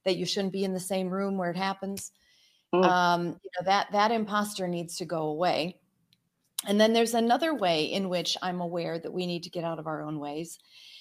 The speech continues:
Speaker 1: Uh, I mentioned earlier the example of women kind of feeling like, "Oh, I don't know if I can handle this, that, and this, and that, and so I'm gonna
Speaker 2: Mm.
Speaker 1: pass on the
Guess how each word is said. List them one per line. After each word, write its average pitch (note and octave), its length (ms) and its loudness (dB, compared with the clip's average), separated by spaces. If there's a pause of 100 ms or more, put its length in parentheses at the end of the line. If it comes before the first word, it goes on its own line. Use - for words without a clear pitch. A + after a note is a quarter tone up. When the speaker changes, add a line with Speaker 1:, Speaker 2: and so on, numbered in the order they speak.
(580)
Speaker 1:
Uh, E3+ 260 4
I G#3+ 60 2
mentioned G#3+ 340 4
earlier G3 320 4
the F#3 120 2
example F3+ 500 0
of D#3+ 120 -4
women E3+ 560 -2 (160)
kind G3 200 0
of - 40 -12
feeling F#3 380 0
like, D#3+ 260 0
"Oh, A3 200 0
I A3 100 2
don't G#3 120 0
know G#3 60 2
if G#3 80 -2
I G3+ 60 -2
can F#3 100 -6
handle F3+ 260 -4
this, G#3+ 260 2
that, G3 240 2
and G3 100 -2
this, G3+ 160 -2
and F#3+ 80 -2
that, G#3 340 6
and F3 100 -2
so F#3+ 100 -2
I'm F3 160 2
gonna G3 200 6
Speaker 2:
Mm. F#3+ 40 -8
Speaker 1:
pass G3+ 300 0
on F3 140 -2
the E3 80 -10